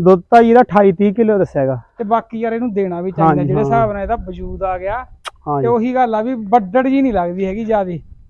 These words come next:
Speaker 2: ਕਿਉਂਕਿ ਕੱਦ ਕਾਠ 'ਚ ਜ਼ਿਆਦੇ ਆ ਗਈ ਥੋੜੀ ਜੀ, ਤੇ ਫਿੱਟ ਫਿੱਟ ਜੀ ਆ ਗਈ ਪੂਰੀ, ਓਵਰ ਫੈਟ ਨਹੀਂ ਹੈਗੀ ਇਹ ਤੇ ਕਿਤੇ। ਜਿਵੇਂ ਤੁਹਾਨੂੰ ਮੈਂ ਦੱਸਿਆ ਵੀ ਜੇ ਕੇਸ ਕਿਤੇ ਸਿਆਲ 'ਚ ਹੁੰਦਾ, ਸਿਆਲ 'ਚ ਥੋੜੀ ਗੱਲਬਾਤ ਹੋਰ ਹੀ ਹੋ ਜਾਂਦੀ ਹੈ ਜੀ।
Speaker 1: ਇਹਦਾ ਵੀਰੇ ਇਕੱਠੀਆਂ ਹੀ ਲੈਤੀਆਂ ਨੇਗੀਆਂ ਆਪਾਂ ਨੇ, ਫਿਰ
Speaker 2: ਅੱਜ,
Speaker 1: ਤੁਹਾਨੂੰ
Speaker 2: ਅੱਜ
Speaker 1: ਪਤਾ
Speaker 2: ਇਹਦੇ ਪੈਸੇ?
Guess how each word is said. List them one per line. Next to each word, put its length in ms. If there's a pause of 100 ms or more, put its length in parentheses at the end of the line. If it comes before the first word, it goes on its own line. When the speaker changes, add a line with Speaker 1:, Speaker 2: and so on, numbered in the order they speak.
(200)
Speaker 2:
ਕਿਉਂਕਿ 220
ਕੱਦ 340
ਕਾਠ 280
'ਚ 140
ਜ਼ਿਆਦੇ 340
ਆ 120
ਗਈ 140
ਥੋੜੀ 260
ਜੀ, 140
ਤੇ 120
ਫਿੱਟ 340
ਫਿੱਟ 300
ਜੀ 180
ਆ 120
ਗਈ 120
ਪੂਰੀ, 420 (460)
ਓਵਰ 340
ਫੈਟ 300
ਨਹੀਂ 180
ਹੈਗੀ 200
ਇਹ 80
ਤੇ 120
ਕਿਤੇ। 220
ਜਿਵੇਂ 160
ਤੁਹਾਨੂੰ 180
ਮੈਂ 80
ਦੱਸਿਆ 460 (480)
ਵੀ 100
ਜੇ 220
ਕੇਸ 260
ਕਿਤੇ 260
ਸਿਆਲ 320
'ਚ 100
ਹੁੰਦਾ, 380
ਸਿਆਲ 300
'ਚ 40
ਥੋੜੀ 300
ਗੱਲਬਾਤ 460
ਹੋਰ 180
ਹੀ 60
ਹੋ 120
ਜਾਂਦੀ 300
ਹੈ 40
ਜੀ। 60
Speaker 1:
ਇਹਦਾ 420
ਵੀਰੇ 140
ਇਕੱਠੀਆਂ 380
ਹੀ 80
ਲੈਤੀਆਂ 340
ਨੇਗੀਆਂ 200
ਆਪਾਂ 220
ਨੇ, 80
ਫਿਰ 300
Speaker 2:
ਅੱਜ, 80
Speaker 1:
ਤੁਹਾਨੂੰ 220
Speaker 2:
ਅੱਜ 160
Speaker 1:
ਪਤਾ 160
Speaker 2:
ਇਹਦੇ 140
ਪੈਸੇ? 300